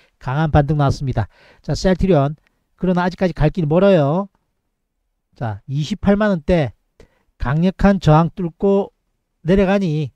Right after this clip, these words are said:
여기 이십팔만 원대 저항인데 일단 첫 번째 관문 육십일 돌파합니다. 자, 두 번째 관문 이십팔만 원은, 아, 여기 보면요. 볼린저 밴드 상단도 있고요. 그 위에 육십일, 백이십일 다 있으니까 여기 저항을 오늘처럼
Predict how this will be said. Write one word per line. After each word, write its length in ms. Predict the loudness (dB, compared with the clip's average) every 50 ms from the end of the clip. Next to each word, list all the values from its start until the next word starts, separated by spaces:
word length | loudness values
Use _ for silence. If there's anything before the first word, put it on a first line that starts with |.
| _ _ -6
여기 160 | -6 -4 -4
이십팔만 440 | -6 -6 -6 -4 -4 -2 -2 -2 -2
원대 120 | -4 -4 -4
저항인데 540 | -4 -4 -4 -2 -4 -4 -4 -4 -4 -4 -4
일단 320 | -4 -8 -6 -6 -6 -6
첫 200 | -6 -8 -10 -8
번째 500 | -6 -8 -8 -8 -8 _ 0 2 2 2 0
관문 360 | 0 0 0 2 4 4 2 2 0 -6 _ _ -20 _ _ _ 2
육십일 380 | 2 2 2 4 4 4 6
돌파합니다. 600 | 8 8 8 8 8 6 6 4 2 0 -2 -4 -6 _ _ _ _ _ _
자, 140 | -8 -6 -6
두 160 | -6 -6 -4 -2
번째 260 | -2 -2 0 0 0
관문 500 | 0 0 0 0 -2 -2 -2 -2 -4 -6 -10 _ _ _ _ _
이십팔만 600 | -8 -6 -6 -6 -4 -2 0 0 0 0 0 0
원은, 320 | 0 0 0 -2 -2 -4 -6 _ _ _ _ _ _
아, 240 | _ -10 -8 -6 -6
여기 160 | -4 -4 -4
보면요. 320 | -2 -4 -4 -2 -2 -4 -4
볼린저 340 | -2 -2 -2 -2 -2 -2 -4
밴드 200 | -4 -4 -4 -6
상단도 440 | -8 -8 -8 -6 -4 -4 -2 -2 -2
있고요. 380 | -4 -4 -4 -4 -4 -4 -4 -6 -8
그 200 | -8 -6 -6 -4
위에 360 | -4 -2 0 0 0 0 -2 _ _ _ _ _ -8
육십일, 440 | -8 -8 -8 -8 -6 -4 -2 -2 -2
백이십일 500 | -2 -2 -2 -2 -4 -4 -4 -6 -6 -4
다 140 | -2 0 0
있으니까 580 | 0 0 -2 -4 -6 -6 -4 -2 -2 -2 -2 -4 -4
여기 200 | -4 -4 -4 -4
저항을 480 | -2 -2 0 0 0 0 0 0 -2 -2 -4 _ _ _ _ _
오늘처럼 640 | -8 -6 -4 -4 -2 -2 -2 -2 0 -2 -4 -4